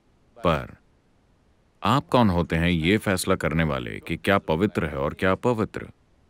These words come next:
जीवन इसी तरह से बना है, है ना? ये इस बात पर निर्भर करता है कि आप जो कुछ भी करते हैं,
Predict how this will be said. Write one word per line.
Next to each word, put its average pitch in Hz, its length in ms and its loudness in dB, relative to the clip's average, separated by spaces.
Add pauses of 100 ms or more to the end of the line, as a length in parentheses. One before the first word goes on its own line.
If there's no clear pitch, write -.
(420)
जीवन 87 360 4
इसी 110 180 2
तरह 139 220 0
से 113 120 -4
बना 71 200 -4
है, - 240 -14 (120)
है 80 60 -2
ना? 117 200 -2 (220)
ये 135 200 6
इस 135 180 0
बात 123 200 2
पर 120 100 2
निर्भर 90 380 2
करता 80 300 -2
है 64 340 -6
कि 80 100 -2
आप 76 160 0
जो 87 200 0
कुछ 120 200 -4
भी 135 120 0
करते 80 300 -4
हैं, - 300 -10